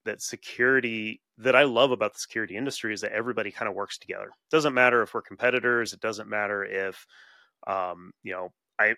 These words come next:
I'm going to reveal a big secret about my environment. I'm gonna share that information with others so that others can be as secure. I, I love that community aspect of things. But will that start getting tamped down? Will, will we not be seeing really detailed,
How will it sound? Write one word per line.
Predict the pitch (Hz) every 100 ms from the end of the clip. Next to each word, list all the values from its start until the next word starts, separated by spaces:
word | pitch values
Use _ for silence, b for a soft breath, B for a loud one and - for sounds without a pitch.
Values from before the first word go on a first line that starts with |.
| -
I'm | 117 120
going | 131 127 117
to | 117
reveal | 113 95 107 107
a |
big | 104 90
secret | - - 123
about | 113 120
my | 113
environment. | 98 95 107 143 151 117
I'm | 127
gonna | 143
share | - 139 127
that | 110
information | 104 - 104 98 98
with | 101
others | 98 90
so | -
that | - -
others | 131 107 -
can | 98
be | 98 95 90 _ _
as | 101 92
secure. | - - - - -
I, | 113 -
I | 120
love | 117 131 139 117
that | 110
community | - 101 107 101 98 95 - 98
aspect | - 101 -
of | 95
things. | 107 104 - - b b b b b b _
But | 131 127 127 -
will | 131
that | 135 147
start | 156 131
getting | 135 131
tamped | 143 127
down? | 131 139 92
Will, | 98 104
will | 117 113
we | 113 110 110 113 104
not | 110 117 -
be | 131 113 110
seeing | - - 127 135 120 117 110 104
really | 113 113 110 90
detailed, | 110 110 110 123 110 107 107 107